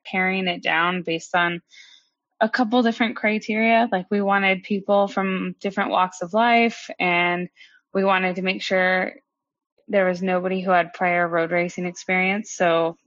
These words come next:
maybe they'd done some off-road racing or some flat track, or maybe they only rode on the street. Um,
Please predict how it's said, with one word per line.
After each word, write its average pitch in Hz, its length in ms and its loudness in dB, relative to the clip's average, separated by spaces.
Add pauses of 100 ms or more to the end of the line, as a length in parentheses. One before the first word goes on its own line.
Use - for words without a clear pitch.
(100)
maybe 180 460 0
they'd 170 280 -2
done 165 180 -2
some 175 160 -8
off-road 226 440 2
racing 202 600 2
or 170 80 2
some 170 200 -6
flat 202 280 2
track, 185 320 2
or 170 80 0
maybe 185 240 0
they 196 180 2
only 180 220 0
rode 170 180 2
on 160 100 -6
the 160 60 -6
street. 185 460 0 (560)
Um, 170 420 -4